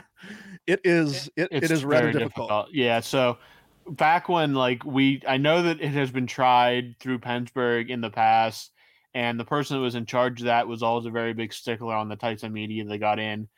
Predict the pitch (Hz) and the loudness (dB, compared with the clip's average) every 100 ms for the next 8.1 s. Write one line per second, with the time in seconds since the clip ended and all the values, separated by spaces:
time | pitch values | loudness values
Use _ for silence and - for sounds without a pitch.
0 | _ _ 135 131 131 131 127 123 _ _ | _ _ -2 0 2 4 4 0 _ _
1 | _ _ _ _ _ _ _ _ _ _ | _ _ _ _ _ _ _ _ _ _
2 | _ _ _ _ - 143 139 139 - 147 | _ _ _ _ -4 0 0 -4 -6 -4
3 | - 160 165 185 - 185 170 143 147 143 | 0 0 2 2 2 4 4 2 2 2
4 | 139 135 143 143 143 131 127 135 120 117 | 2 4 4 2 2 0 0 -2 -4 -2
5 | 123 120 120 117 113 110 117 113 113 - | 0 0 0 -2 -4 -2 0 2 2 -2
6 | _ _ - 123 117 117 113 127 139 131 | _ _ -4 0 0 -2 -2 0 2 0
7 | 131 131 123 123 - - 123 120 113 107 | -2 0 0 0 -6 -6 -2 0 0 -2
8 | 104 | -4